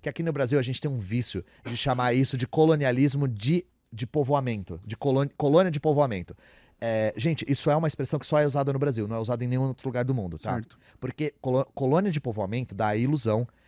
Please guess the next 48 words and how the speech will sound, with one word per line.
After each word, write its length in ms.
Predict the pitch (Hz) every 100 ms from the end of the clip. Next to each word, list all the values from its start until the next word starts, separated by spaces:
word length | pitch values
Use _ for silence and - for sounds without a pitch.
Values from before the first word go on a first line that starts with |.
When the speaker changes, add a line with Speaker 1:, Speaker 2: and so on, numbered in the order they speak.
| _
Speaker 1:
de 140 | 110 117
que 100 | 123
a 60 |
colônia 340 | - 127 160 160
de 80 |
povoamento 540 | - 131 117 110 135 131
não 180 | 127 127
é 60 |
colônia 360 | 139 135 131 147
de 60 | 127
exploração. 640 | - 139 135 131 107 82 _ - -
Speaker 2:
Hum. 40 | 135
Speaker 1:
Toda 300 | 160 160 165
colônia 560 | - 160 135 127 127 127
é 220 | 113 113 -
de 120 | 113
exploração, 580 | 120 110 110 113 110 90
não 140 | 113
existe 260 | 110 107 123
nenhuma 400 | 127 135 123 117
que 100 | 117
não 100 | 110
seja, 340 | - 76 67 - 135
Speaker 2:
Uhum. 200 | 117 113
Speaker 1:
tá? 160 | 90 87 _ _ -
Então, 300 | 110 131 135
essa 240 | 147 -
divisão, 560 | 143 151 143 110 143 113 - _ -
colônia 400 | 131 131 170 147
de 80 |
exploração 480 | 131 - 127 113 131
e 40 | 117
colônia 300 | 113 127 131
de 60 |
povoamento, 420 | - 110 107 120 -
só 80 |
existe 260 | 123 107 -
aqui. 220 | - 78 - _ - - -
Você 140 | - 123
vai 140 | 143
na 80 | 147
gringa, 260 | 127 147 139
você 80 | -
fala 200 | 135 120
isso, 180 | 123
eles 120 | 131 -
falam, 180 | 127 113
"Hã? 200 | 139